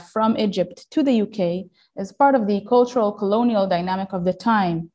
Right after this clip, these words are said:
where researchers joined forces with imperial powers to dig and uproot Egyptian artifacts like mummies and other antiques in order to document and study them, thus saving them from oblivion. What the story of the Gniza teaches us is that the act of documentation is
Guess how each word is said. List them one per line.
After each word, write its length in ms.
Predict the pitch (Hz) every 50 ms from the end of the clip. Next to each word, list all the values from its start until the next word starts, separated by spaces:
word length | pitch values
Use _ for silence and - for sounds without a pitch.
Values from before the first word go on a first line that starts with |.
| _ _
where 160 | - 180 180
researchers 680 | 196 220 269 262 - - 233 220 226 - 214 202 -
joined 380 | - - - 226 240 240 240 233
forces 440 | - 254 226 233 226 - 226 190 185
with 160 | 185 185 185
imperial 460 | 185 180 180 226 247 254 247 214 190
powers 560 | 190 - 185 175 175 185 185 190 196 196 - - _ _ _ _ _
to 180 | - 226 202 185
dig 340 | 175 214 247 254 233 208
and 140 | 196 190 - -
uproot 500 | 220 214 214 - - 285 262 262 - - -
Egyptian 460 | 190 175 202 196 196 - - 208 -
artifacts 600 | - 233 240 240 233 - - - - - - -
like 240 | 208 180 180 185 -
mummies 420 | 190 202 220 220 208 190 180 180
and 100 | 175 180
other 240 | 185 196 196 196 180
antiques 520 | 175 180 175 - 285 277 277 277 - - _ _ - - - _
in 80 | 233 220
order 240 | 220 208 202 208 208
to 220 | 208 - 208 196
document 720 | 175 175 226 214 240 226 226 - 240 220 208 196 190 - -
and 200 | - 180 180 180
study 420 | - - - 247 233 233 233 220
them, 420 | 175 170 156 156 160 175 180 202
thus 280 | 180 185 180 185 - - - _ _ _ _ _
saving 480 | _ - - 277 269 247 220 214 190 175
them 180 | 170 165 170
from 200 | 165 - 185 185
oblivion. 540 | 180 175 190 185 180 165 156 - - - - - _ _ _ _ _ _ _ _ _ _ _ _ _ _ _ _ _ _ _ _ _ _ _
What 220 | 240 208 208 214
the 140 | - 214 190
story 440 | 196 - - - 262 277 285 254 233
of 200 | - 269 254 247
the 80 | 277 233
Gniza 440 | 233 226 214 196 196 180 190 -
teaches 320 | - 349 370 370 330 277 202
us 240 | 175 - - - _
is 160 | - 202 190 -
that 240 | - 196 196 -
the 180 | - 214 220 -
act 320 | - 285 302 285 294 - -
of 140 | 208 185 175
documentation 960 | 214 202 214 - - 214 202 202 196 - 226 226 226 226 - 180 180 180
is 160 | - 208 196